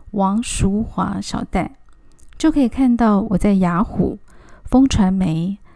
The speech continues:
和经济联合岛屿之外所发表的文章。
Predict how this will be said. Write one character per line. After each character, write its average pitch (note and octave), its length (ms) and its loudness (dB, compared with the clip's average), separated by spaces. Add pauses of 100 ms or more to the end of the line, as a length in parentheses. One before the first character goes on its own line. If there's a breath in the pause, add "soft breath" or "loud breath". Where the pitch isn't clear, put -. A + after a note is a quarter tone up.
(140)
和 C#4+ 220 0
经 D4 260 2
济 C#4 240 2
联 G3 320 2
合 F3+ 440 -2
岛 F#3 300 2
屿 B3+ 240 4
之 G3+ 240 -2
外 G3 280 0
所 E3 220 -2
发 F#3 200 0
表 F3 180 -2
的 - 120 -6
文 - 200 -8
章。 G#3 380 -8